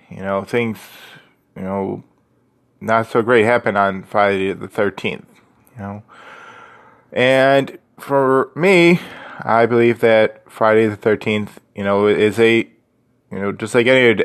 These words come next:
other day. You know, it's a, it's a good day, and that, you know, good things can happen on Friday the thirteenth. For example,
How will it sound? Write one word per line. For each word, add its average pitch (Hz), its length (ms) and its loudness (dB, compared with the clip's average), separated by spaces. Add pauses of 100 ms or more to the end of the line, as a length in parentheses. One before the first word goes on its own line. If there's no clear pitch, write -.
(140)
other 104 180 2
day. 80 240 0 (560)
You 101 80 -14
know, 101 120 -8
it's 95 240 -8
a, 101 380 0 (500)
it's 95 120 -14
a 98 60 -8
good 113 260 0
day, 98 400 0 (200)
and 95 500 -8 (800)
that, 117 300 0 (300)
you 131 60 -6
know, 127 140 0
good 143 240 0
things 151 480 -2 (260)
can 151 360 2
happen 143 720 -2
on 110 360 0
Friday 104 440 -2
the 101 140 -6
thirteenth. 104 760 -6 (600)
For 98 140 -6
example, 107 640 2